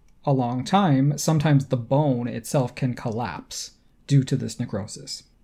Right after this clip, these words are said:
It's still not a very well understood condition. It's very often misdiagnosed and therefore treated incorrectly. And where Rafa is at the moment is that this is chronic.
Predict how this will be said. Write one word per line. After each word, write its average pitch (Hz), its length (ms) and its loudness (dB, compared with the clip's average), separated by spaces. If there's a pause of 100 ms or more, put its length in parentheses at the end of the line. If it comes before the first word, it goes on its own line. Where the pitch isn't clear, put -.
It's 147 200 0
still 190 220 6
not 185 180 6
a 165 60 8
very 143 240 6
well 127 320 0
understood 127 580 -2
condition. 160 600 2
It's - 400 -2 (360)
very 143 680 2
often 131 580 2 (100)
misdiagnosed 143 1040 4
and 131 160 2
therefore 127 680 0 (180)
treated 147 380 4
incorrectly. 117 720 -6 (380)
And 151 440 2 (180)
where 170 360 4
Rafa 147 320 2
is 147 160 2
at 143 120 4
the 131 60 2
moment 147 300 6
is 131 100 2
that 127 160 -2
this 143 180 -2
is 143 100 0
chronic. 156 640 -2